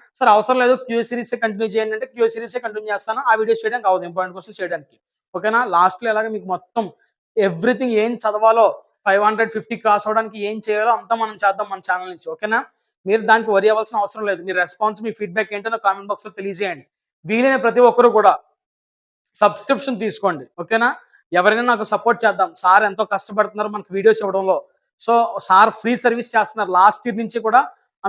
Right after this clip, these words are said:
మీ సీనియర్స్ కి చేశాను, ఇప్పుడు కూడా చేస్తున్నారు. ఆ, ఆ, అని అన్న మీలో ఏమన్నా మంచి దృక్పథం ఉంటే, అలా నా పట్ల ఏమన్నా మీకు కన్సర్న్ ఉంటే కనుక, నాకేమన్నా మీరు హెల్ప్ చేద్దాం అనుకుంటే నాకేమీ మనీ ఇవ్వాల్సిన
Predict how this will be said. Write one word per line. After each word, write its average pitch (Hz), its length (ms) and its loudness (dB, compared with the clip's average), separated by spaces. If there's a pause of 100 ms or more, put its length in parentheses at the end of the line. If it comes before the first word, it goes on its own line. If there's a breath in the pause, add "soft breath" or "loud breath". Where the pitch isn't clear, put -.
మీ 208 160 -2
సీనియర్స్ 233 380 -2
కి 202 100 -18
చేశాను, 226 280 -2 (120)
ఇప్పుడు 240 240 0
కూడా 233 180 2
చేస్తున్నారు. 202 400 0 (400)
ఆ, - 20 2 (180)
ఆ, - 20 4 (320)
అని 240 120 0 (100)
అన్న 233 100 0 (100)
మీలో 240 200 4 (100)
ఏమన్నా 233 300 0
మంచి 214 160 -10 (100)
దృక్పథం 240 340 0 (160)
ఉంటే, 202 180 2 (280)
అలా 226 120 6 (380)
నా 202 80 6 (100)
పట్ల 214 240 2
ఏమన్నా 226 220 -2
మీకు 226 160 -10
కన్సర్న్ 226 400 0
ఉంటే 220 260 -2
కనుక, 208 180 -4 (640)
నాకేమన్నా 240 460 2
మీరు 226 140 -2
హెల్ప్ 220 200 -2
చేద్దాం 233 300 0
అనుకుంటే 214 300 -8
నాకేమీ 220 400 -4
మనీ 202 180 -4 (200)
ఇవ్వాల్సిన 208 320 2